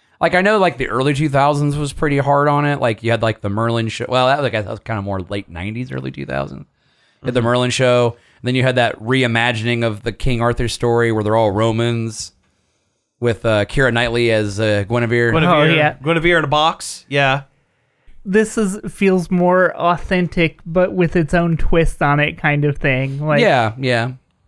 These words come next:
Speaker 2: And then you had King Arthur and the Knights of the Round Table. Or no, what was it? The, the animated one.
Speaker 1: Yeah, with the, where they're football players.
Speaker 2: Where the football players.
Speaker 1: Yeah,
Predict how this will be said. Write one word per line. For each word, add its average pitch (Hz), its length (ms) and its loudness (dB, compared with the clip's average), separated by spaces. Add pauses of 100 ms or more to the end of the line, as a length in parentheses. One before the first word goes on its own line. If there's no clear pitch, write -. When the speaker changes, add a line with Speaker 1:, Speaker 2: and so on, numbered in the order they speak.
(180)
Speaker 2:
And 135 100 -6
then 151 100 -2
you 147 100 -2
had 143 360 0
King 147 220 -4
Arthur 135 320 0
and 131 100 -2
the 120 160 -6 (100)
Knights 123 380 -4
of 120 200 -6
the 117 380 -2
Round 117 280 -4
Table. 143 500 -2 (300)
Or 151 40 -6
no, 170 300 2 (220)
what 175 100 2
was 165 180 0
it? 143 300 -2
The, 143 500 2 (480)
the 160 140 -2
animated 170 520 2
one. 107 360 -2
Speaker 1:
Yeah, 208 160 4
with 151 160 0
the, 151 80 2
where 151 100 2
they're 135 120 0
football 180 340 2
players. 190 220 2
Speaker 2:
Where 196 80 4
the 180 100 2
football 160 380 2
players. 123 440 0
Speaker 1:
Yeah, 170 260 4